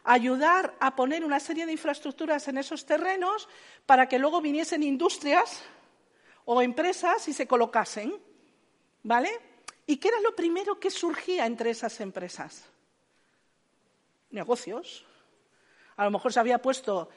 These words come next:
habíamos puesto una fábrica de galletas, por <laughs> decir algo, y habíamos puesto un garaje. Pues claro, la gente de la fábrica del garaje tenía que ir al, uy, perdona, de galletas tenía que ir al taller. Empezaba a haber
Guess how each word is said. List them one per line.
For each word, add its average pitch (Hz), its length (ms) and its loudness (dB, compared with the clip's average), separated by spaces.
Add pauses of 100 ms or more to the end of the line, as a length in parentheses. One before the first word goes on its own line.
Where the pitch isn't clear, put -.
(160)
habíamos 240 380 4
puesto 262 280 -2
una 220 140 0
fábrica 226 420 0
de 226 80 0
galletas, 247 460 -2
por 208 160 -8
<laughs> - 0 -
decir 262 320 -2
algo, - 360 -4 (360)
y 285 60 0
habíamos 247 420 2
puesto 302 340 -2
un 220 140 0
garaje. 294 580 2 (340)
Pues 196 160 -6
claro, 262 460 4 (100)
la - 140 -2
gente 233 320 -2
de 247 60 4
la 240 100 2
fábrica 247 340 2
del 247 100 2
garaje 254 280 2
tenía 311 260 0
que 427 80 2
ir 415 80 4
al, 233 180 2
uy, 226 140 0
perdona, 202 440 -6
de 220 80 -2
galletas 220 420 2
tenía 262 240 -4
que 349 80 -4
ir 440 80 4
al 220 120 0
taller. 226 320 -4 (1400)
Empezaba 339 460 4
a - 20 6
haber 403 300 -2